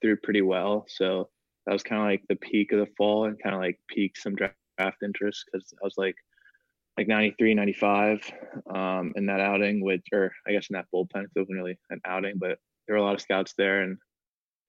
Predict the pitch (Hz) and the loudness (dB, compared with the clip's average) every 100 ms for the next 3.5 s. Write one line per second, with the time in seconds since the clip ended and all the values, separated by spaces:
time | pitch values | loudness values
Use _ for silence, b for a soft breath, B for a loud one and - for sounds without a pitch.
0 | _ - 104 110 113 98 95 107 110 - | _ -2 -2 2 2 4 4 4 2 -4
1 | _ - 104 95 90 107 - _ _ _ | _ -6 -4 -4 -4 -6 -8 _ _ _
2 | _ - 127 110 104 98 - 110 107 - | _ -2 0 6 6 6 2 2 2 4
3 | 101 104 104 104 101 | 4 6 6 4 2